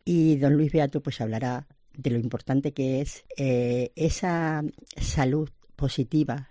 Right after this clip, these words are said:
esa salud mental positiva en las aulas que se puede establecer desde una sensibilización de todos los docentes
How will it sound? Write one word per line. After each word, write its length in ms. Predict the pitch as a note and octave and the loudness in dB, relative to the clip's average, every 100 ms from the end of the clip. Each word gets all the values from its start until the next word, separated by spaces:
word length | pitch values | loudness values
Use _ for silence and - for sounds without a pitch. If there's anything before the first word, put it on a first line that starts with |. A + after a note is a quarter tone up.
| _ | _
esa 240 | D#3+ - | -6 -4
salud 240 | E3 E3+ D3 | -4 -2 2
mental 340 | C#3+ C3 C#3+ | 2 2 0
positiva 540 | C#3 - B2 D3 A#2 - | -2 -4 -2 -2 -2 -8
en 160 | E3+ C3 | -8 -4
las 220 | B2+ - | -2 0
aulas 480 | E3+ D#3+ D#3+ D#3+ - _ - | 0 0 -2 -6 -12 _ -16
que 100 | - | -12
se 120 | A#2 A#2+ | -8 -8
puede 200 | C3+ C#3+ | -6 -6
establecer 640 | - A#2 B2 C3+ C3 C#3+ - - - - | -6 -6 -6 -4 -6 -6 -14 -20 -20 -10
desde 260 | B2+ A2+ B2 | -8 -6 -4
una 140 | D3 | -4
sensibilización 840 | D3 C#3+ C#3+ B2+ C3+ A#2+ - D3 B2 | -4 -6 -6 -8 -8 -10 -4 -2 -2
de 80 | |
todos 160 | A#2 C3+ | -2 -2
los 120 | C#3 | -2
docentes 680 | C3 - C#3 C3+ C3 D#3 - | -2 -2 -2 0 -2 -8 -12